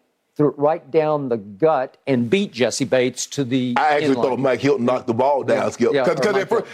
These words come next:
Speaker 2: because at first there was no reaction, and then all of a sudden you see M V S sitting
Speaker 1: He's
Speaker 2: on the
Speaker 1: sitting
Speaker 2: ground.
Speaker 1: on his gr-,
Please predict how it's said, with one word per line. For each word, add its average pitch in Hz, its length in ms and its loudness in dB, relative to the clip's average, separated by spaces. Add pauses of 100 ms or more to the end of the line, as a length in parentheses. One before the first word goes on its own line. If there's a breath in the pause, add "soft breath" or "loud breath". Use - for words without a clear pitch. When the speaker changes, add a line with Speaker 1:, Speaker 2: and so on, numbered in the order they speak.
Speaker 2:
because 196 320 0
at 185 120 -2
first 233 240 2
there 196 300 2
was 175 100 0
no 196 160 0
reaction, 185 560 0 (200 soft breath)
and 151 100 0
then 196 100 2
all 208 140 2
of 190 60 -2
a - 40 -2
sudden 190 240 0
you 175 80 -4
see 185 300 -2
M 185 120 -6
V 180 180 0
S 185 140 -4
sitting 196 120 0
Speaker 1:
He's 180 60 -4
Speaker 2:
on 175 80 0
the 165 40 -2
Speaker 1:
sitting 185 100 0
Speaker 2:
ground. 165 160 0
Speaker 1:
on 147 80 -2
his 135 160 -4
gr-, 143 140 -4